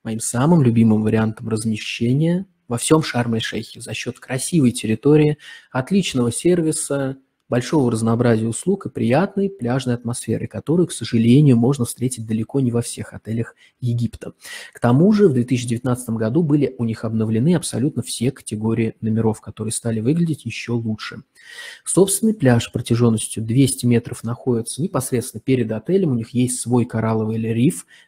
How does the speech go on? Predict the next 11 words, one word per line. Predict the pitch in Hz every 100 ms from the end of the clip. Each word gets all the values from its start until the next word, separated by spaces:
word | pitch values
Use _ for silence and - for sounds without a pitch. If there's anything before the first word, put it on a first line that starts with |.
| -
два | 117 127 131
понтона | 110 110 - 143 196 220 226 _ _ _ -
и | 131 208
небольшой | 139 117 113 - 165
песчаный | 170 123 - 117 127 127 - -
заход. | 120 123 - 110 _ - - _ -
Причем | 123 127 - 214 233 220 - _ _ _ _ _ _ _ _ _ _ _ _ _ _ -
это | 151 151
не | 147
лагуна, | 143 131 123 170 185 110 123 - - -
а | 131 135 156 147